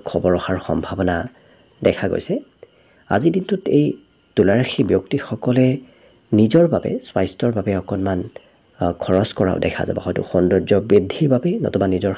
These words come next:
সাজ পোছাকৰ বাবে এওঁলোকে খৰচ কিছু কৰিবলগীয়া হ'ব পাৰে। বাকী অন্য সকলো দিশত শুভ। দিনটোৰ বাবে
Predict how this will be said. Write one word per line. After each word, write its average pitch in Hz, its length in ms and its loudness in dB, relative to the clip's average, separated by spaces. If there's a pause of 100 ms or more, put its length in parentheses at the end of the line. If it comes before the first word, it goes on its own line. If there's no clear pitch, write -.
সাজ 87 180 -2
পোছাকৰ 127 480 -2
বাবে 143 300 -2 (480)
এওঁলোকে - 300 2 (260)
খৰচ 104 340 2 (280)
কিছু - 260 -2 (100)
কৰিবলগীয়া - 680 2 (480)
হ'ব 82 320 0
পাৰে। - 320 -6 (760)
বাকী 90 260 0
অন্য 92 160 -4
সকলো 90 300 -2
দিশত 87 400 -6
শুভ। 82 240 -4 (120)
দিনটোৰ 123 360 2
বাবে 110 380 4